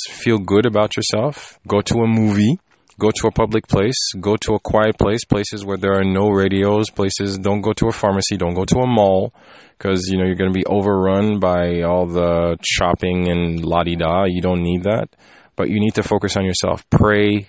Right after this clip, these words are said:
cry, scream, and find, and this was important, this is one tip I also gave,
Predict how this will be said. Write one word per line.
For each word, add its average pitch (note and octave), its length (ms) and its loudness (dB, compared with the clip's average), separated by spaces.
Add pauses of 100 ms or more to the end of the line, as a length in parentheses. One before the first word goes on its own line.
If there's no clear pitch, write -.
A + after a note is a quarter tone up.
(120)
cry, G2+ 400 0
scream, G2+ 480 -2
and G2 220 -4
find, A#2 480 2
and F#2+ 120 -4
this F#2 160 -2
was G2 140 -2
important, F#2 400 0
this F2 160 -8
is F2+ 100 -10
one F2+ 200 -6
tip F#2 180 -6
I F2+ 60 -2
also F2+ 240 -4
gave, E2+ 260 -6